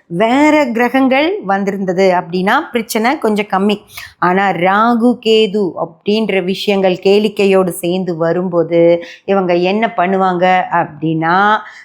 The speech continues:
அதாவது ராகு அப்படிங்கிறவர் குடிகாரர், கேது அப்படிங்கிறவர் ஞானக்காரகன் மாதிரியே தான்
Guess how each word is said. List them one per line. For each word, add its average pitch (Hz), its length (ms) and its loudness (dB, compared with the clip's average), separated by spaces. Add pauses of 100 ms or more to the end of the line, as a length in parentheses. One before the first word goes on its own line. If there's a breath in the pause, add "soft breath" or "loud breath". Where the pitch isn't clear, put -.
அதாவது 185 760 2
ராகு 208 580 2
அப்படிங்கிறவர் 240 880 0 (180)
குடிகாரர், 294 500 0 (160)
கேது 277 800 4 (120)
அப்படிங்கிறவர் 185 760 0
ஞானக்காரகன் 214 840 -2
மாதிரியே 208 480 0
தான் 269 200 0